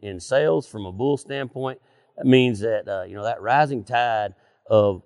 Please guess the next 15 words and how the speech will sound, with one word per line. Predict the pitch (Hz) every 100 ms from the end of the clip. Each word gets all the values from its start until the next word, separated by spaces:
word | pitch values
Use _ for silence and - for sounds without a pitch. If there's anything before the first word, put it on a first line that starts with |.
| -
of | 98
Black | 101 131 131
Angus | 127 131 113 107
genetics | 117 113 120 117 - - _
in, | 127 127 123 -
in | 131 139
the |
marketplace, | 117 123 139 101 - 113 113 107 -
uh, | 95 98 90 _ _ -
the | 110
desire | 104 90 98 123 131
for | 117
more | 110 117 113
of | 117 113
'em | 95 92